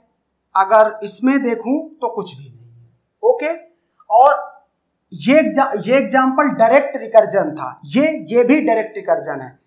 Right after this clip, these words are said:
देख लेते हैं क्या लिखेंगे, E derives T E dash, ओके, और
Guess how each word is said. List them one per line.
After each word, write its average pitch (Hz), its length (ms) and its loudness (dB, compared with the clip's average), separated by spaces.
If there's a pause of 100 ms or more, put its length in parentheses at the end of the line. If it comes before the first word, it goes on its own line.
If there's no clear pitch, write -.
(200)
देख 233 240 -2
लेते 247 260 -4
हैं 240 120 -10
क्या 240 140 -2
लिखेंगे, 240 480 -8 (560)
E 277 220 2
derives 233 560 0 (640)
T 247 120 -8 (800)
E 233 200 -12 (240)
dash, 165 340 0 (320)
ओके, 214 320 -4 (480)
और 208 240 0